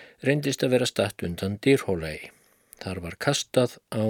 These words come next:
níutíu metra dýpi. Sæmilega mun hafa fiskast í fyrsta kasti,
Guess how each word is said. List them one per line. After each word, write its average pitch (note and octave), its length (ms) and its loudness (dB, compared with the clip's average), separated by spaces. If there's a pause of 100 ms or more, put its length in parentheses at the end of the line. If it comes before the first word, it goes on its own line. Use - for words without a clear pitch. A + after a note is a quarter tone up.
níutíu A2 560 0
metra F2+ 320 -4
dýpi. - 400 -4 (2000)
Sæmilega E3+ 480 4
mun E3 240 4
hafa D3+ 160 4
fiskast - 560 0
í G#2 80 0
fyrsta - 320 -2
kasti, - 380 0